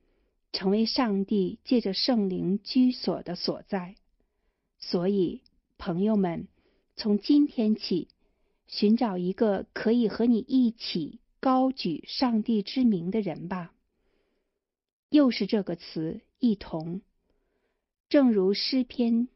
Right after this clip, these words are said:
第三十四篇三节所说：“你们和我当称耶和华为大，一同高举他的名。”如果一个痛苦或失望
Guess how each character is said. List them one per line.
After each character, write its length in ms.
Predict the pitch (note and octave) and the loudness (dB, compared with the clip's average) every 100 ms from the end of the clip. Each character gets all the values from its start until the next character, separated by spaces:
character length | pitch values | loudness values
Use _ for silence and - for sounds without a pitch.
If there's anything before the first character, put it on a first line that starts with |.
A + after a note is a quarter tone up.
| _ | _
第 260 | - A#3 G#3 | 0 0 0
三 320 | - C4+ C4 | -2 2 2
十 140 | C4 B3+ | 0 -6
四 320 | - C#4 G#3 | -8 -2 -2
篇 400 | - A3 G#3 G#3 _ | 0 -4 -4 -6 _
三 320 | - C4 C4+ | -2 2 4
节 240 | B3 E3+ E3 | 2 -2 -4
所 220 | - - | -10 -12
说 400 | - F#3 F3+ G#3 _ _ _ _ _ _ _ _ | -6 -6 -6 -10 _ _ _ _ _ _ _ _
：“你 200 | - G#3 | 2 4
们 380 | G3+ G3+ F#3+ A3+ | 4 2 0 -2
和 240 | - - A#3 | -6 0 0
我 380 | A#3 F3 - - | 2 0 -2 -6
当 240 | A3+ A3+ | 2 2
称 380 | A3+ - A3+ A#3 | 2 0 0 0
耶 200 | B3 C4 | 2 2
和 240 | C4 - A3 | 0 -2 -4
华 480 | - E3 D#3+ F3 G3+ | -4 -14 -12 -14 -10
为 200 | E3+ E3 | -10 -6
大， 360 | - G3 F3 G3 _ _ _ _ _ - | -6 -6 -8 -18 _ _ _ _ _ 0
一 180 | C4+ A3+ | 2 2
同 380 | - F#3 F#3+ | 0 -2 -2
高 320 | G#3+ B3 C4+ B3+ | 0 0 0 0
举 240 | - - | -4 -8
他 260 | - - A3 | -8 -10 -6
的 100 | G3 | -4
名。” 360 | E3+ D3 D#3 - _ _ _ _ _ _ _ _ - | -4 -6 -10 -14 _ _ _ _ _ _ _ _ 2
如 220 | G#3 A3+ | 4 4
果 320 | A#3 F3+ - - _ - | 2 0 0 -12 _ -4
一 100 | A3 | 0
个 140 | A#3+ | -2
痛 360 | - - C4 A3 | -2 2 4 4
苦 380 | - E3 - - _ | 0 -6 -6 -14 _
或 220 | - A#3+ | -2 -2
失 360 | A3+ - C4 C4+ | -2 -4 -2 0
望 300 | C4 G#3 | 0 -2